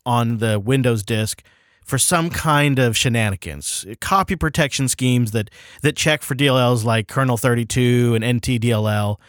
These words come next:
and they expect them to be, uh, you know, with like a s-, they, they expect them to match a certain way. And, um,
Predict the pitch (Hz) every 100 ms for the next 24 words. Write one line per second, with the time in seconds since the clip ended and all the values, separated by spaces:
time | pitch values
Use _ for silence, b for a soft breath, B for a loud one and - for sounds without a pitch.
0 | B B - 139 135 131 - 175 165 160
1 | 143 131 117 131 127 120 117 b b b
2 | b - 101 139 156 123 139 139 123 117
3 | - 151 135 151 135 - 151 151 120 117
4 | 117 - 107 110 85 98 87 80 98 95
5 | 98 92